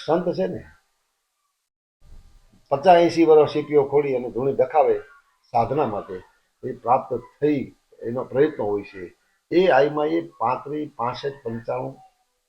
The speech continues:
સવા દોઢસો દિવસ ન્યા જે રહેઠાણ રહી અને એ પાંચ, દસ, પાંચ સાત વર્ષના સમયકાળમાં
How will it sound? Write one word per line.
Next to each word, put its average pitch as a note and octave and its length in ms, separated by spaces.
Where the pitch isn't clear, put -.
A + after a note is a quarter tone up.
સવા D3 300
દોઢસો C3+ 380
દિવસ C#3 460
ન્યા B2+ 320
જે C#3 340
રહેઠાણ B2 360
રહી D3+ 240
અને B2 340
એ D3 120
પાંચ, C3 360
દસ, B2 360
પાંચ B2 200
સાત A#2 220
વર્ષના A2 320
સમયકાળમાં A2 760